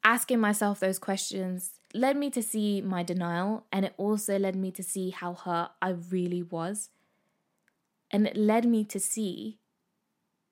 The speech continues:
that I had sacrificed myself, which leads me to lesson number two. The importance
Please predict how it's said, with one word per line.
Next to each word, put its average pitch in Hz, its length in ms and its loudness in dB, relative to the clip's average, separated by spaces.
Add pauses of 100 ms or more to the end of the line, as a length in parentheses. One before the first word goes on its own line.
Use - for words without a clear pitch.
(300)
that 113 120 4
I 233 120 4
had 226 160 2
sacrificed 190 760 -4
myself, 170 600 -6 (180)
which 208 240 -2
leads 202 440 0
me 170 420 -4
to - 120 -10
lesson 175 480 -6 (260)
number 175 260 -6
two. - 340 -8 (1500)
The 190 160 0
importance 196 720 -2